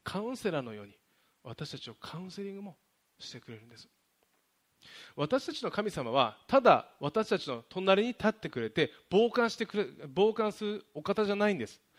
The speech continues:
私たちを愛して、愛してやまないんです。助けたくてしょうがないんです。だからこそ、私たちが信じて神様と共に歩むときに、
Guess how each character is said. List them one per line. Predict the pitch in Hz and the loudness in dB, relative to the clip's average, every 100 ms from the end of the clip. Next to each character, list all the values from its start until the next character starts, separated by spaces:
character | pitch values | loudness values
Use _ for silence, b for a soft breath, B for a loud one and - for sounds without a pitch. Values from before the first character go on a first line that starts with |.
| B B B | B B B
私 | - 180 254 | -4 2 2
た | 254 | 2
ち | - | -2
を | 175 - | -6 -2
愛 | 175 226 247 240 | 2 4 4 2
し | - | 2
て、 | 147 - | 0 0
愛 | 190 254 240 | 2 2 2
し | |
て | - | 2
や | 135 156 | 2 4
ま | 202 | 4
な | 214 | 4
い | 180 | 2
ん | |
で | 104 | -4
す。 | - _ _ b b b _ _ _ _ - | -14 _ _ b b b _ _ _ _ -6
助 | 202 - 262 | -6 0 0
け | |
た | 247 262 | 4 2
く | 302 | 2
て | 285 | -2
し | - | -2
ょ | 196 | -2
う | 196 | 0
が | 214 | 2
な | 220 | 2
い | |
ん | 147 | 0
で | |
す。 | 107 - _ _ _ _ _ _ _ b b b b b _ | -8 -14 _ _ _ _ _ _ _ b b b b b _
だ | 170 | -4
か | 165 | 2
ら | 139 | 0
こ | - | 0
そ、 | 117 104 - | -8 -10 -10
私 | 120 160 - | -4 -4 -6
た | |
ち | - | -8
が | 120 | -6
信 | - - 269 196 | -4 -2 -2 -4
じ | 139 | -6
て | 131 | -6
神 | 214 214 | -6 -6
様 | 175 | -6
と | 143 139 | -6 -6
共 | - 208 233 | -2 0 2
に | 233 | 2
歩 | 254 | 0
む | 233 | -4
と | 156 | -8
き | 143 | -4
に、 | 160 107 | -4 -4